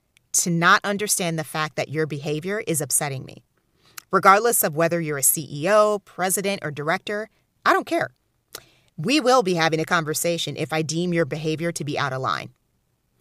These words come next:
I take great pleasure in letting you know that I'm not a doormat.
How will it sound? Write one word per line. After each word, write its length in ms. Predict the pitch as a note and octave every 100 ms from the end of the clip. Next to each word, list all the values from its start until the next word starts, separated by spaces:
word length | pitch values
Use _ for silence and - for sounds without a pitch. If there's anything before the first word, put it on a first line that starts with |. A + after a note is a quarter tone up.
| _ _ _ _ _ -
I 140 | A#3+
take 320 | - C#4 -
great 360 | D3 C#3+ F3+ -
pleasure 540 | - D#3+ D#3 G#3 A#3 -
in 160 | E3 E3
letting 260 | D#3+ E3+ D#3+
you 140 | E3+
know 400 | D#3+ D#3 C3 - _
that 120 | D#3+
I'm 120 | D3+ D3+
not 180 | D3
a 40 | D3+
doormat. 480 | D#3 D3+ C#3+ C3+